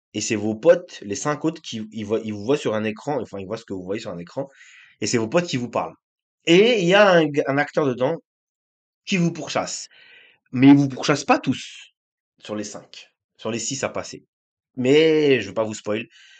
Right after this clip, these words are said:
c'est pas mal. Franchement, c'est pas mal. Ça fait vraiment peur. Moi, je suis passé en troisième et j'ai vraiment eu des chocottes.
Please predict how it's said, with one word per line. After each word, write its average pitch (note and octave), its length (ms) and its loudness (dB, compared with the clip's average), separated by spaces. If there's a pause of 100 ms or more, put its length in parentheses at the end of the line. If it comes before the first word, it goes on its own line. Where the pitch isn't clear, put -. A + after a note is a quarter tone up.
c'est C#3 180 -2
pas A#2 120 0
mal. G2 200 -6
Franchement, B2+ 260 -8
c'est B2+ 100 -8
pas A2 120 -6
mal. F2 220 -8
Ça A#2+ 200 -4
fait C3 160 -4
vraiment B2+ 440 2
peur. B2 220 0
Moi, A#2 100 -4
je - 60 -12
suis - 100 -18
passé A#2 360 -6
en G2+ 100 -6
troisième B2 500 -2 (720)
et G#2+ 320 -4
j'ai G#2 380 -6
vraiment A2+ 580 -6
eu A2 520 -6
des G#2 120 -4
chocottes. - 560 -10